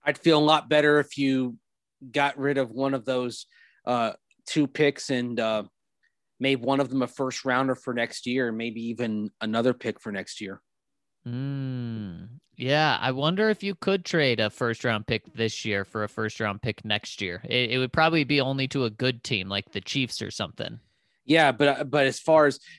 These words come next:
Speaker 1: uh, kinda just saying, "All right, we're gonna, we're gonna take a," instead of twenty-seven and thirty-one, you're saying, "All right, I, I'll, I'll give you another deal. Twenty, it, it'll be twenty-seven and the round one pick next year."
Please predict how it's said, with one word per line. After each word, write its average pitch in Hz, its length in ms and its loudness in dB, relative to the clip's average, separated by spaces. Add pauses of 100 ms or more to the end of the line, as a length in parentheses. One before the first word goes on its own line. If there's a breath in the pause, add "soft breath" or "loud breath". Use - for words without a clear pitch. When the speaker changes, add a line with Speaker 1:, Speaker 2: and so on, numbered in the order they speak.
Speaker 1:
uh, 131 120 2 (140)
kinda 151 220 2
just 127 240 -4
saying, 131 240 2
"All 135 100 4
right, 120 160 2
we're 131 120 -4
gonna, 127 260 -2
we're 135 100 -8
gonna 127 140 -2
take - 320 -2
a," 151 100 -2 (460)
instead 180 400 4
of 165 80 2
twenty-seven 160 720 2
and 127 180 0
thirty-one, 110 680 -2 (1000 soft breath)
you're 123 140 0
saying, 117 600 0 (360)
"All 147 180 6
right, 110 300 2 (1300)
I, 156 180 2
I'll, 147 260 0
I'll 151 160 4
give 143 200 2
you 135 80 2
another 123 260 0
deal. 95 260 -10 (220)
Twenty, 175 320 0
it, - 380 -8
it'll 131 340 2
be 120 160 2
twenty-seven 147 1040 2 (280 soft breath)
and 135 140 0
the 127 60 4
round 143 360 2
one 135 200 4
pick 120 260 2
next 123 340 -2
year." 113 200 0